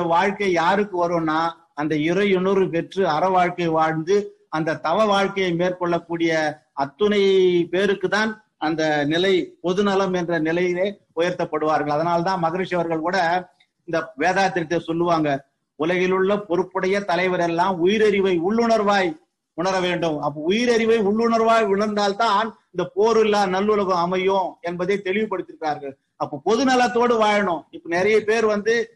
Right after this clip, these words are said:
இரண்டு நாடுகளுக்கு இடையே பிரச்சனையை மூட்டி அந்த தள-, போர் தளவாடங்களை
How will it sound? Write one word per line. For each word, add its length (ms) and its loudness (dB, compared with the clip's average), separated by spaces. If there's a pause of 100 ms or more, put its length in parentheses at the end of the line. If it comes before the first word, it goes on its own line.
(120)
இரண்டு 280 -2
நாடுகளுக்கு 540 0
இடையே 360 2 (240)
பிரச்சனையை 500 0
மூட்டி 360 -2 (380)
அந்த 200 0 (320)
தள-, 320 0
போர் 300 2
தளவாடங்களை 540 2